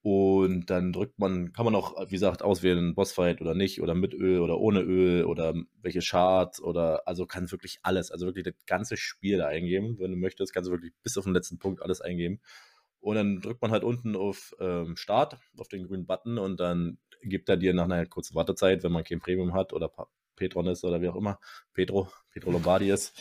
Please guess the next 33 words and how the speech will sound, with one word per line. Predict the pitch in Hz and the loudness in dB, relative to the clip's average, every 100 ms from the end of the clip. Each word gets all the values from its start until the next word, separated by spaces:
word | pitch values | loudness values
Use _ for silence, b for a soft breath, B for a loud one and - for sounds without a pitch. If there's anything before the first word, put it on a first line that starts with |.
| B B B | B B B
<laughs> | 123 - - 127 - 247 185 139 - | -6 -2 0 0 -2 -10 -12 -12 -4
dann, | 107 101 101 95 | 0 2 4 2
äh, | 87 87 85 - - - 85 | 2 4 2 -2 -10 -10 -6
gibt | 98 104 | -2 0
er | 90 | 2
dir | 90 | 0
quasi | 87 87 85 85 | 2 2 2 0
halt | 85 85 85 | 0 -2 -2
das | 82 | -6
Ergebnis, | 82 90 92 90 85 - | -2 -2 2 0 0 -6
wie | 80 80 87 | -12 -10 -12
viel | - 90 | -2 -2
D | 82 - | 0 -4
P | - | -2
S | 76 | -2
sollst | 85 - | -2 -4
du | |
machen, | 80 76 80 76 78 76 | -4 -4 -4 -6 -6 -6
wie | 87 | -8
viel | - 85 80 82 80 78 80 - | -6 -4 -2 2 2 2 0 -2
ist | - - 71 | -6 -6 -4
davon | 73 80 78 76 | -2 -2 -2 -6
wichtig, | - 82 80 | -8 -6 -4
was | 82 82 | -6 -8
ist | - | -8
davon | 76 80 82 | -6 -6 -6
wichtig, | 80 87 | -6 -2
welches | 87 90 - | 2 2 4
Talent | 92 76 78 | 2 2 0
ist | 80 87 | -4 -4
das | 80 | 0
Richtige | 87 - 87 87 | -2 0 2 2
für | - 80 | 2 -4